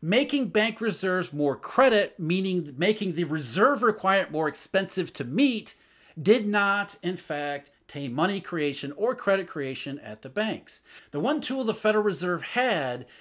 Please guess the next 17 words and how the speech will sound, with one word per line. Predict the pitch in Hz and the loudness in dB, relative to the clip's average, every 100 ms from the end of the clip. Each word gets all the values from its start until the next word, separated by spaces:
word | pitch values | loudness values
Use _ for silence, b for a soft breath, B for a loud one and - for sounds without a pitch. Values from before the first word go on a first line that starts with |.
| B | B
in | 165 - | -4 -4
order | 190 220 233 240 | 4 4 4 0
to | - 196 | -4 -6
try | - - 185 196 | -6 -2 0 0
to | 214 | -2
influence | 214 196 - 170 160 - | -2 -6 -2 0 0 2
bank, | 190 262 - 170 165 - | 0 0 -2 -10 -10 -2
bank | 214 226 | 0 0
behavior | 196 139 117 110 117 139 143 b b b | -4 -6 -4 -6 -4 -6 -8 b b b
all | 185 233 254 254 | 8 10 10 6
depended | 226 - 220 220 214 | 2 -2 -2 0 0
upon | 220 - 175 170 160 165 147 B _ | -2 -2 -2 0 0 -4 -8 B _
the | 151 | -6
meaning | 143 185 202 208 202 | -2 0 2 2 0
of | - 151 143 | -2 -2 -2
reserve | 156 143 117 165 175 143 | -4 -4 -4 0 0 -2
requirements. | 123 - 117 101 90 - - | -6 -8 -8 -8 -10 -20 -20